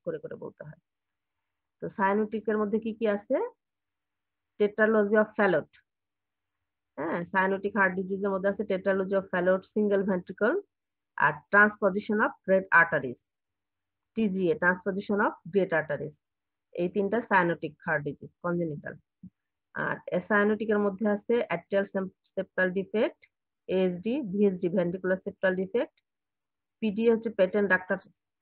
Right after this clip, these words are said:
arteriosus, এই তিনটা acyanotic heart disease। আর, আর আছে ভালভুলার হার্ট ডিজিজ। ভালভুলার হার্ট ডিজিজ এর মধ্যে আমরা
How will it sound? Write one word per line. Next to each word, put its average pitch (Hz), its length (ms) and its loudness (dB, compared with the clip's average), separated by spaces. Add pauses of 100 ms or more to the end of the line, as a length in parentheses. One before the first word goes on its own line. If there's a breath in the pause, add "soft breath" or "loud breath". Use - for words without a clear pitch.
arteriosus, 196 640 0 (920 soft breath)
এই 180 80 0 (180)
তিনটা 202 300 0 (460)
acyanotic 165 600 0
heart 147 180 -6
disease। 135 280 -14 (1200)
আর, 147 120 0 (320)
আর 165 160 8
আছে 269 180 0 (140)
ভালভুলার 208 480 6
হার্ট 156 200 0
ডিজিজ। 143 240 -8 (120)
ভালভুলার 196 440 0
হার্ট 185 180 -4
ডিজিজ 196 260 -4
এর 202 80 0
মধ্যে 196 220 -4
আমরা 190 140 -2